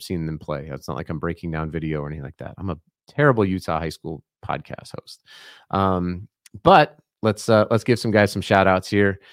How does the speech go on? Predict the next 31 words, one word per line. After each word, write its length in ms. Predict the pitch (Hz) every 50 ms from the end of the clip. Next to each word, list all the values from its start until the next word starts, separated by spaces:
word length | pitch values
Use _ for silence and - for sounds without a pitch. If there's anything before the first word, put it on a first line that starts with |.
| - - - _ _
So, 380 | - - 117 113 110 110 107 107
uh, 360 | 104 104 101 98 98 98 82 95 107 - _
taking 320 | - 135 139 - 135 123
a 40 | 113
look 400 | 107 107 113 117 117 120 117 - - - _ -
at 640 | - 104 104 101 101 101 101 98 101 - - - - - _ _ _
South 340 | - - - 104 101 98 95
Summit, 500 | - - - 110 101 101 98 101 98 -
where'd 200 | - 113 110 92
you 60 | 101 98
guys 280 | 101 65 - 64 -
go? 440 | - 64 - - 58 57 58 67 101 _ _ -
Oh, 80 | 76 76
there 120 | 67 69
we 140 | 69 - -
go. 80 | - -
Stats. 540 | - - - 87 78 - - - - - _ _ _ _ _ _ _ _ _ -
Um, 600 | 95 95 95 90 90 90 87 90 90 90 98 _ _ _ _ _
so 160 | - - 104
South 260 | 101 - 127 123 120
Summit 440 | - - 127 120 117 117 113 110 - -
is 760 | 101 101 101 101 104 101 98 95 95 92 - - - - - _ _ _ _ _ _ _ _ _ _ _ _ _
coached. 580 | - - 120 123 123 135 147 - - - - -
Let's 300 | 101 101 95 - - -
give 160 | - 104 92
the 80 | 87 87
coach 280 | - - 98 92 -
a 40 | 82
shout 300 | - - 95 87 87 87
out 200 | 92 92 87 -
here. 360 | 92 98 101 104 104 104 104